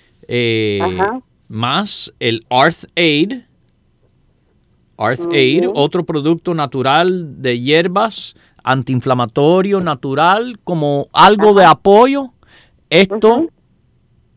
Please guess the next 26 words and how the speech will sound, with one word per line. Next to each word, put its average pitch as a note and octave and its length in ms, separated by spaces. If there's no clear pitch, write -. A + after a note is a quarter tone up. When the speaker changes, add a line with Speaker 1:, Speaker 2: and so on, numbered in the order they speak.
Speaker 1:
no B2 220
le D#3 100
estoy D3 340
diciendo C#3+ 560
que G#2+ 280
es - 140
ninguna A2+ 600
cura, C3 460
sino B2 420
que A2 280
Speaker 2:
Sí, D#3+ 60
pues, G#3 180
Speaker 1:
es - 60
para C#3+ 320
tomar A#2+ 580
Speaker 2:
te D4 80
ayuda. G3 400
Speaker 1:
mientras C#3 960
tanto G3 600
que F#3+ 140
usted C#3 340
me G3 180
vaya F#3 640
a A#2+ 180
un F3+ 340
médico B3 760